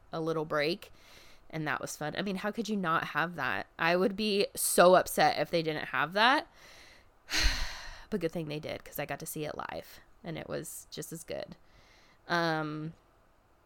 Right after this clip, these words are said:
and then, oh, listen. Okay, listen.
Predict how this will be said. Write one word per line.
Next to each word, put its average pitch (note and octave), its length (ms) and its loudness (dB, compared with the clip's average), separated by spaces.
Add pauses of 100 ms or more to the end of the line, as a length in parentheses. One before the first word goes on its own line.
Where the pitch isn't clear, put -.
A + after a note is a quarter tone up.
(600)
and F#3+ 240 0
then, F3+ 160 0
oh, B3 320 0
listen. A#3+ 500 0 (420)
Okay, C#4+ 240 0
listen. F3 480 -2